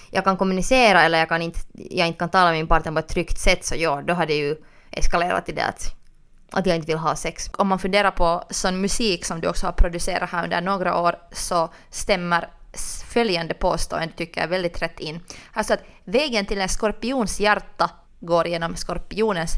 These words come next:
Speaker 2: vajayjay.
Speaker 1: Genom mitt, mitt, min vagin, menar du?
Speaker 2: Ja, att jag läste att, eh, du, dina könsorgan styr dig. Och att du vill hellre bli sexuellt förförd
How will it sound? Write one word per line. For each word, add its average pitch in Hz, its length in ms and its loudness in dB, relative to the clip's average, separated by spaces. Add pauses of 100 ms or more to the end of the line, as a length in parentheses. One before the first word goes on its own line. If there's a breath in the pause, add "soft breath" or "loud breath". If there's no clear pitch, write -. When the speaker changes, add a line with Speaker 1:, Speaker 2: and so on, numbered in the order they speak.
Speaker 2:
vajayjay. 180 760 -2 (520 soft breath)
Speaker 1:
Genom 214 340 4
mitt, 190 200 -2
mitt, 190 320 0
min 190 280 2
vagin, 185 600 2 (260)
menar 92 300 -8
du? - 120 -10 (500)
Speaker 2:
Ja, 285 220 0 (320)
att - 380 -2
jag 208 120 0
läste 190 440 4
att, 180 260 -6
eh, 180 220 0 (180)
du, 208 340 0
dina 220 320 0 (100)
könsorgan 180 800 -2
styr - 580 -4
dig. - 280 -6 (720 loud breath)
Och 202 300 2
att 185 200 0 (140)
du 240 420 -2 (140)
vill 190 280 0
hellre 247 380 2
bli 180 340 -2
sexuellt 277 600 0
förförd 175 640 -2